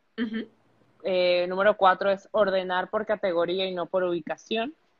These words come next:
Speaker 2: Cinco, sigue el orden correcto. Y seis, durante todo el proceso, pregúntate si te genera alegría.
Speaker 1: Exactamente. Y ahora, este orden,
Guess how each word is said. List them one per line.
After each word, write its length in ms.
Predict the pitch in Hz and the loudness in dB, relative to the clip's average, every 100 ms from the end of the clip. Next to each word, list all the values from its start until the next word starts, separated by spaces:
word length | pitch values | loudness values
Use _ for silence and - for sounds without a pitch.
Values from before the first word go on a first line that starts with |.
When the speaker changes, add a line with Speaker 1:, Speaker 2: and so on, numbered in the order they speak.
| _ _ _ _ _ | _ _ _ _ _
Speaker 2:
Cinco, 600 | - 220 208 196 202 - | -8 -2 0 4 4 4
sigue 300 | - 214 196 | 0 2 4
el 80 | 190 | 6
orden 320 | 185 185 185 | 6 4 0
correcto. 640 | 196 202 240 214 - 220 - | 2 4 2 0 0 -2 -2
Y 120 | 190 | -10
seis, 500 | - - 202 208 208 | -8 2 4 4 -2
durante 400 | 180 185 170 180 | -2 -2 0 -2
todo 260 | 170 196 196 | 0 4 4
el 100 | 196 | 4
proceso, 560 | 208 202 226 - 247 190 | 0 2 0 0 -6 -6
pregúntate 680 | 190 185 170 170 185 185 190 | -2 -2 -2 -2 -4 -2 -6
si 220 | _ 170 | _ -8
te 320 | - 165 156 _ | -2 -4 -4 _
genera 420 | 180 175 156 165 | -8 -2 6 8
alegría. 480 | 160 139 151 151 - _ _ _ _ _ - | 6 2 0 -2 -4 _ _ _ _ _ -10
Speaker 1:
Exactamente. 1040 | 208 - - 214 208 214 208 202 202 - - | -10 -10 -10 -10 -8 -8 -8 -10 -8 -8 -10
Y 140 | - 220 | -2 2
ahora, 320 | 208 196 - _ | 2 0 -8 _
este 320 | 220 220 226 | -8 -6 -6
orden, 360 | 208 190 - | -6 -4 -8